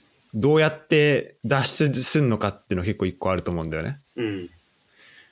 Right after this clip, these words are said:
Speaker 1: で、その時に、まあ、まず一個はもうハーランドに裏抜けさせるか、ハーランドにまあ収めさせる
Speaker 2: うん。
Speaker 1: っていうところで、まあ、主に裏抜けで、えーと、まあ、まっすぐもいけるし、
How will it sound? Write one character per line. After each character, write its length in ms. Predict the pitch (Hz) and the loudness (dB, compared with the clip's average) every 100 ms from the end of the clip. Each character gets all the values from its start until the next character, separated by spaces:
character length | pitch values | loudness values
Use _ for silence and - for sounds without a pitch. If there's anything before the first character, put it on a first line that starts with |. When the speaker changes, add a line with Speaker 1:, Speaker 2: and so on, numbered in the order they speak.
| - | -4
Speaker 1:
で、 100 | 151 | 0
そ 140 | 139 214 | 2 2
の 80 | |
時 280 | 226 226 170 | 2 0 0
に、 320 | 139 139 113 | 2 4 4
ま 80 | 104 | 2
あ、 20 | |
ま 200 | 120 202 | 2 2
ず 100 | 202 | 4
一 160 | 190 - | 2 -2
個 200 | - 139 | 0 2
は 140 | 127 | 4
も 280 | 120 127 101 | 4 2 2
う 20 | |
ハ 300 | 90 - 214 | 0 2 4
ー 20 | 196 | 4
ラ 100 | 160 | 4
ン 140 | 123 | 2
ド 80 | 117 | 2
に 180 | 135 123 | 4 4
裏 200 | 127 123 | 4 4
抜 160 | 110 | 2
け 120 | - | 0
さ 180 | 107 104 | -2 -2
せ 160 | 95 104 | -2 0
る 120 | 104 | -2
か、 200 | - 113 | 0 -2
ハ 200 | 107 131 | 0 0
ー 20 | |
ラ 160 | 120 107 | 2 2
ン 80 | 95 | 0
ド 80 | |
に 140 | 101 113 | 2 2
ま 100 | 98 | 2
あ 100 | 95 | 0
収 140 | - | 0
め 140 | 101 95 | -2 -2
さ 160 | 98 | -4
せ 140 | - 82 | -4 -6
る 120 | - - - - _ - | -6 -12 -18 -20 _ -8
Speaker 2:
う 60 | |
ん。 120 | 104 90 87 _ _ - 90 80 123 _ - - | -8 -8 -14 _ _ -8 -6 -6 -8 _ -20 -6
Speaker 1:
っ 20 | |
て 60 | 110 | -2
い 40 | |
う 20 | 104 | 0
と 40 | |
こ 100 | 104 | 2
ろ 40 | |
で、 80 | 104 | 2
ま 120 | 151 | 2
あ、 40 | 170 | 4
主 180 | 214 190 | 4 4
に 100 | 131 | 4
裏 240 | 117 123 | 4 2
抜 140 | 120 | 2
け 160 | - 117 | 2 2
で、 380 | 123 131 101 - | 4 4 2 0
え 220 | 98 101 98 | 0 0 0
ー 20 | |
と、 140 | 101 | 0
ま 100 | 104 | 0
あ、 20 | |
ま 200 | 104 113 | 2 2
っ 40 | 123 | 2
す 220 | - 151 | 0 0
ぐ 100 | 104 | 0
も 160 | 92 76 | -2 -4
い 100 | 90 | -4
け 160 | 101 | -2
る 100 | 92 | -2
し、 440 | 85 - 92 85 | -2 -2 -2 -4